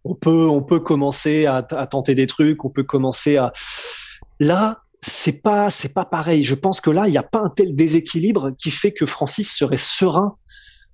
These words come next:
euh, à l'idée de, à l'idée de gagner, quoi. Donc, euh, c'est Cyril Gane en face, c'est quand même un, c'est même pas un sacré gros morceau, c'est, ça va être un des plus gros combats, euh, de la carrière de Francis.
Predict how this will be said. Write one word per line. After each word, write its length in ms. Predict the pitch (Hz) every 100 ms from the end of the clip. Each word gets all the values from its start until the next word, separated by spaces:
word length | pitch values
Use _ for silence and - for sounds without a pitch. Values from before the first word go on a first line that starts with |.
| -
euh, 500 | 139 131 131 127 131 139
à 100 | 143
l'idée 340 | 143 139 190
de, 300 | 160 139 135
à 80 | 131
l'idée 260 | 139 135
de 60 | 151
gagner, 320 | 139 156 175
quoi. 240 | - 131 - - - - _
Donc, 280 | 143 139 139
euh, 360 | 143 135 131 147
c'est 220 | - -
Cyril 460 | - - 196 190 170
Gane 220 | 180 170
en 80 | 143
face, 460 | - 170 196 - -
c'est 240 | - -
quand 120 | 135
même 140 | 170 151
un, 80 | 123
c'est 600 | - - - - - 143
même 160 | 143
pas 100 | 135
un 140 | 143 139
sacré 300 | - 139 143
gros 140 | 127
morceau, 320 | 139 139 -
c'est, 280 | 220 - 131 - - -
ça 140 | - 147
va 60 |
être 140 | 151 190
un 120 | 156
des 140 | 143
plus 220 | 143 -
gros 240 | 135 143 175
combats, 440 | - 180 170 175 - - -
euh, 260 | 135 127 127
de 100 | 127
la 100 | 123
carrière 420 | - 143 170 165
de 100 | 135
Francis. 360 | 131 139 190